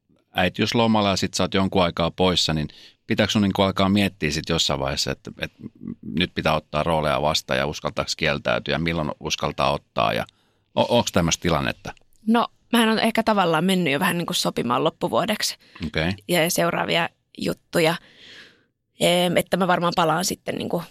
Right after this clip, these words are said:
Speaker 2: loppuvuodesta töihin, mutta nyt tuntuu tosi ihanalta jä-, se, että, niinku, jäädä kotiin nyt ensi viikosta lähtien. Mu-, en mä tiedä.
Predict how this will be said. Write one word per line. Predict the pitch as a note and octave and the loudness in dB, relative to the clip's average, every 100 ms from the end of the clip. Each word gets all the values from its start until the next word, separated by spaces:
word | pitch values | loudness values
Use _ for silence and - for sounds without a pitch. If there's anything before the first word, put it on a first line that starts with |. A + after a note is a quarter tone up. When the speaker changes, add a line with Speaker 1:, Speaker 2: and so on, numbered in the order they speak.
| _ | _
Speaker 2:
loppuvuodesta | - - - - B3 - | -12 -10 -2 0 0 -4
töihin, | B3 A3+ A3 G#3 G3+ - _ _ _ - | -2 0 0 0 -2 -6 _ _ _ -2
mutta | F#3+ F#3 - _ F#3 F3+ F3+ - _ _ _ _ _ | 0 0 -6 _ 0 2 0 -4 _ _ _ _ _
nyt | G3+ G3+ F#3+ _ | 2 2 0 _
tuntuu | D#3 C#3+ D3 | 0 2 0
tosi | D3 E3 E3 | 0 0 0
ihanalta | F3 F#3 F#3 | 0 -2 0
jä-, | F#3 - - | -2 -2 -4
se, | - F3 | -4 -4
että, | - - F#3+ _ _ _ - - - | -4 -8 -10 _ _ _ -20 -20 -6
niinku, | E3+ A#2 - - | -4 -2 -4 0
jäädä | E3+ E3+ | 0 0
kotiin | - F3+ - F#3 | -2 -2 -2 -2
nyt | - - - - _ _ _ _ | -4 -6 -8 -8 _ _ _ _
ensi | - F3+ - | -4 -2 -2
viikosta | - - F3+ F3+ | -2 -2 -2 -2
lähtien. | F3 - - F3+ F#3 - _ _ _ A3+ | -2 -4 -4 -2 -2 -6 _ _ _ 0
Mu-, | C4+ C#4 | 2 2
en | C#4+ | 0
mä | A3 | 2
tiedä. | - - | 0 0